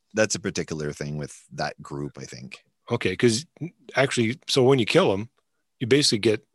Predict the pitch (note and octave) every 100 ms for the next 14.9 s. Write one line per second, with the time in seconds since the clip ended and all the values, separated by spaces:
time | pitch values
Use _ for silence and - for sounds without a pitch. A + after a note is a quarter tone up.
0 | - A#2 A2 A2 G#2 F#2 F#2+ E2 C#3 B2
1 | - D2+ - _ _ D#2+ - _ _ _
2 | _ _ _ _ _ _ - G#2+ G2+ G#2+
3 | G2 A#2 D3 - A#2 G#2 F2+ G2+ A2 -
4 | _ _ - - - C6+ C6+ F5 E5+ -
5 | - _ _ - _ - A2+ - C3 D#3+
6 | E3+ C#3+ D3+ C3+ B2+ A#2 - G2 F2+ -
7 | D#2+ C#2 C2 C#2+ - _ _ _ _ _
8 | _ _ _ - - - - C3+ A2 G#2
9 | G2 F#2 E2+ F2+ F#2+ - D2+ C2+ - B1+
10 | G#2+ C#3 - _ _ _ _ - G#2+ F2
11 | B2 A#2 F2+ F#2+ F#2+ F2+ - - - B2+
12 | C#3 C3+ C#3+ D3+ - C3 A2+ G#2+ F2+ -
13 | A2 A2 F#2 - D#2+ E2+ D#2+ D2+ F2 _
14 | _ _ _ _ E2+ E2+ E2 D#2